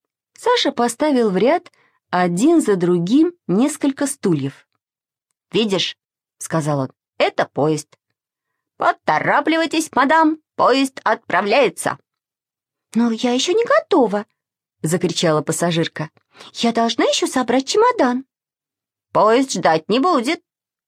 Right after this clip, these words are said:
пригрозил начальник станции. Но пассажирка уже со всех ног бежала на посадку, с чемоданом в руке.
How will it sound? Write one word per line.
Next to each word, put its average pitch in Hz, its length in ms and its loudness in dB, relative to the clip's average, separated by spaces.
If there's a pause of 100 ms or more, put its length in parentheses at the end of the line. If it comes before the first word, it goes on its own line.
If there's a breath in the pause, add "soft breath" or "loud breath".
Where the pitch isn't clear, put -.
пригрозил 165 580 0
начальник 165 480 0
станции. 151 580 -4 (600)
Но 359 240 4
пассажирка 247 600 0
уже 226 240 2
со 202 160 -2
всех 208 320 -4
ног 208 220 2
бежала 160 440 2
на 143 140 0
посадку, - 640 -6 (320)
с - 160 -8
чемоданом 139 580 -2
в 135 60 -6
руке. 160 340 -4